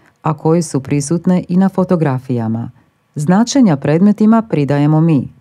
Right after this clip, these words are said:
pa tako zavjese, osim svoje primarne funkcionalne svrhe filtriranja svjetla i znatiželjnih pogleda s ulice,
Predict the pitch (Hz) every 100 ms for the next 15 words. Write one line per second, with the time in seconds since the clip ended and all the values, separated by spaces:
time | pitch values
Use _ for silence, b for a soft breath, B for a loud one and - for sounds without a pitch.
0 | _ 226 220 220 160 131 151 175 202 185
1 | - 180 139 156 151 156 147 - 143 143
2 | 143 208 190 135 131 127 127 185 165 156
3 | 131 127 120 127 123 156 160 156 202 190
4 | - 147 135 147 143 143 135 131 - 185
5 | 185 135 123 117 123 139 135 127 127 120
6 | 123 - - 135 117 - 98 - 196 220
7 | - 185